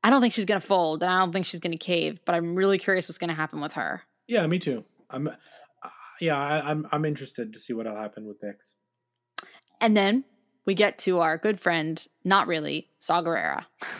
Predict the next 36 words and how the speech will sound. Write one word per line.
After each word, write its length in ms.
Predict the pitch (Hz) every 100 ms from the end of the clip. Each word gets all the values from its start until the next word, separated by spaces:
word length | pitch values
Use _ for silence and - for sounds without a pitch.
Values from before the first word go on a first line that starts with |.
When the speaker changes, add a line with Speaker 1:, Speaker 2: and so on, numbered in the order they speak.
| - - _ - - _ - - -
Speaker 2:
Oh 60 | 156
my 120 | 147
God, 240 | 143 139 202
Speaker 1:
So 140 | 190
Speaker 2:
I 160 | 170 208
forgot 720 | 208 220 160 123 151 156 147
he 100 | 151
was 140 | 143
in 80 | 135
this 180 | 131 131 -
episode. 640 | 139 135 - 117 110 - _ _ _ _ _ _ -
Speaker 1:
Yeah, 240 | 196 190 170 - - -
Forrest 240 | 202 214 214
Whitaker, 380 | 202 175 165 - _ _ _ _
always 480 | 202 202 208 202 196
just 340 | - 175 - -
being 320 | 185 190 180
the 60 |
most. 480 | 175 - - - - _ -
Um, 500 | 208 196 180 170 160 _ _ -
Speaker 2:
The 220 | 123 127
most. 360 | 120 113 - -
Speaker 1:
a, 140 | 220 - _ -
a 140 | 240 247
reminder 560 | 254 226 240 330 359
of 120 | 311 214
how 380 | - 175 196
many 240 | 262 302 277
different 380 | 196 180 254 240
political 560 | 180 175 190 233 214
perspectives 680 | - - 170 - 156 - 208
and 160 | 185 160
parties 460 | - 160 214 240 190
there 200 | 185 175
are, 300 | 170 190 208
and 180 | 175